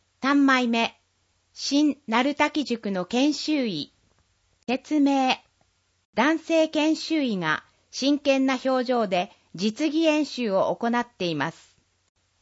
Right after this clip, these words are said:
四枚目、研修するなら長崎県をスローガンに、全国の研修医に長崎県の魅力を発信し、若手医師の育成、定着に取り組んでいます。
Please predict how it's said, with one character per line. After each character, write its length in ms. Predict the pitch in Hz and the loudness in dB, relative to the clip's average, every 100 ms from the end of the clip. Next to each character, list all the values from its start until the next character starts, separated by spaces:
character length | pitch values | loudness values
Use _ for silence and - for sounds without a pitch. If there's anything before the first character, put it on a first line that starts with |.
| _ - | _ -4
四 240 | 247 294 | 0 2
枚 240 | 285 262 247 | 2 2 0
目、 260 | 226 220 - _ _ _ _ _ _ | -2 -4 -10 _ _ _ _ _ _
研 260 | 277 359 359 | -2 -2 -2
修 260 | 320 339 | -2 -4
す 160 | 320 320 | -4 -2
る 120 | 339 | 0
な 140 | 311 | 0
ら 100 | 254 | 0
長 260 | 220 220 277 | 0 0 -2
崎 260 | 311 311 - | -4 -8 -6
県 280 | 254 214 | -2 -2
を 160 | 185 180 | -2 -4
ス 200 | - 233 | -6 -4
ロ 200 | 254 254 | 0 0
ー 40 | |
ガ 140 | 208 185 | 0 -4
ン 140 | 170 | -4
に、 260 | 160 147 - _ _ _ - | -6 -8 -10 _ _ _ -4
全 260 | 214 269 | 0 2
国 300 | 254 240 233 | 2 -2 -2
の 120 | 220 214 | -2 -2
研 260 | 247 277 | 0 0
修 240 | 277 277 262 | 0 -4 -2
医 120 | 233 | -2
に 300 | 214 214 - _ - | -4 -6 -10 _ -8
長 260 | 214 240 302 | -4 -2 -2
崎 260 | 330 - | -4 -4
県 220 | - 254 | -2 0
の 140 | 226 208 | 0 -2
魅 120 | 208 | 0
力 320 | 269 294 294 269 | 0 0 0 0
を 80 | |
発 180 | 254 240 | 0 -6
信 300 | - 269 262 | -6 -4 -2
し、 340 | 240 240 233 _ _ _ _ - | -4 -8 -8 _ _ _ _ -4
若 300 | 220 311 330 | -2 0 0
手 160 | 339 | 0
医 80 | 339 | -2
師 120 | - | -2
の 120 | 240 185 | 0 -2
育 180 | 180 | -4
成、 440 | - - 262 254 - | -6 -2 0 -2 -4
定 240 | 247 302 | 0 0
着 300 | 302 294 - | 0 -6 -4
に 280 | 247 254 - _ | -4 -4 -8 _
取 200 | 220 269 | -4 -4
り 40 | |
組 200 | 277 320 | -2 0
ん 20 | 247 | 0
で 120 | 185 | -2
い 80 | 160 | -4
ま 160 | 147 | -4
す。 220 | - - | -6 -18